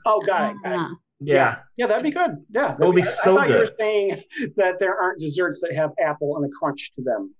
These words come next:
Speaker 3: No, yeah,
Speaker 1: I'm
Speaker 3: no,
Speaker 1: with
Speaker 3: that,
Speaker 1: you. I'm with
Speaker 3: that
Speaker 1: you.
Speaker 3: is a thing. Uh, I believe that that happens a lot. Uh, so, yeah, I, I want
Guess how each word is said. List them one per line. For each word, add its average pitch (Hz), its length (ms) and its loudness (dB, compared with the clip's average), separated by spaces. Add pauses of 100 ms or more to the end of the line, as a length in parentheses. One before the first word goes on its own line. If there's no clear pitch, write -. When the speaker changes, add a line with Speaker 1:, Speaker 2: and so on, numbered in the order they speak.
(120)
Speaker 3:
No, 123 280 2
yeah, 135 160 4
Speaker 1:
I'm - 60 2
Speaker 3:
no, 139 120 4
Speaker 1:
with 123 100 2
Speaker 3:
that, 151 160 2
Speaker 1:
you. - 220 -8
I'm 180 60 0
with 160 100 -2
Speaker 3:
that 175 140 6
Speaker 1:
you. 208 80 10
Speaker 3:
is 180 100 4
a 135 80 6 (100)
thing. 95 440 2 (100)
Uh, 104 260 2
I 110 120 2
believe 104 540 -4
that 104 160 -4
that 92 120 -4
happens 92 320 -8
a 87 80 -12
lot. 120 340 -8 (680)
Uh, 113 180 2
so, - 200 2
yeah, 170 200 6
I, 147 300 4 (120)
I 131 120 4
want 139 440 2